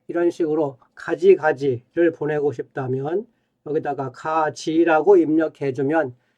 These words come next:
여기에 이렇게 가지 모양이 보입니다. 두 번 터치해서 "가지가지하네."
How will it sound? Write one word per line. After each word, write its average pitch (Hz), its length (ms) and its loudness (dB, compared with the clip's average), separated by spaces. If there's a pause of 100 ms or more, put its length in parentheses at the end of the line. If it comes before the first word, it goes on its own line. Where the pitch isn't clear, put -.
(260)
여기에 156 300 0
이렇게 139 360 -4
가지 156 380 0
모양이 147 540 2
보입니다. 127 840 -4 (1120)
두 175 260 2
번 156 420 0
터치해서 147 880 -4 (680)
"가지가지하네." 156 1120 2